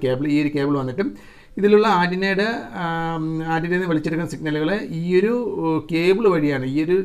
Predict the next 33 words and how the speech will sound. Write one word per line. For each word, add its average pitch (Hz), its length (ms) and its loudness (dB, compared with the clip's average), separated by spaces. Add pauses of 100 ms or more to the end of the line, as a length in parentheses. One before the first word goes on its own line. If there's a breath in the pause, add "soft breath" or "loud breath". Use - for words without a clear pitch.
നെറ്റ്വർക്ക് 151 400 -6
കേബിൾ 156 220 -2 (100)
വഴിയാണ്, 143 420 0 (140)
ഈ 156 100 0
ഒരു 160 120 -4
നെറ്റ്വർക്ക് 151 300 -6
കേബിൾ 147 220 0
വഴിയാണ് 131 300 -2 (460 loud breath)
നമ്മുടെ 196 220 4 (160)
മെയിൻ 185 220 2
ബോർഡിലേക്ക് 156 380 4
എത്തിക്കുന്നത്. 120 360 -6 (360 loud breath)
അപ്പോൾ 208 200 -2 (220)
ഈ 202 40 0 (180)
ഒരു, 254 160 2 (500)
ഏഹ്, 185 280 2 (160)
കേബിൾ, 170 460 0 (180)
അതായത് 160 380 -4
ഈ 170 160 0
ഒരു 196 100 2 (120)
ആന്റിന 160 260 -2 (180)
കേബിളിന് 156 380 -2
എന്തെങ്കിലും 151 420 -4
ഡാമേജസ്, 143 500 -4
അകത്ത് 139 340 -6
വരുന്ന 143 280 -2
എന്തെങ്കിലും 139 340 -4 (160)
പൊട്ടലോ 139 380 0 (500 loud breath)
അല്ലെന്നുണ്ടെങ്കിൽ 151 480 0 (140)
ഈ - 20 -4 (120)
ഒരു 160 180 0
കണക്ഷൻസ്, 143 560 -2
ഇത്, 139 100 -6